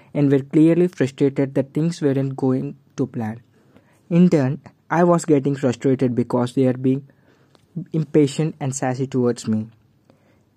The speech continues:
A quote that an old co-worker used to say come to mind. "Lack of planning on your part does not constitute an emergency on mine." Haven't we all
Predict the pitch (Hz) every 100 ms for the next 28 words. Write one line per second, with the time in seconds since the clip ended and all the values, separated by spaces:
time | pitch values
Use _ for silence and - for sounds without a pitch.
0 | - 175 208 226 220 208 190 185 170 185
1 | 208 - 151 143 139 139 147 139 135 135
2 | 139 135 131 131 - 131 131 113 107 104
3 | 104 _ _ _ - 151 160 160 - -
4 | 170 226 233 - 156 151 139 143 143 131
5 | 131 127 135 156 175 - 160 - 135 139
6 | 135 131 139 127 131 135 139 135 135 139
7 | 135 - 120 120 113 107 - _ _ _
8 | _ _ - 156 202 233 190 190 185 175
9 | 175 180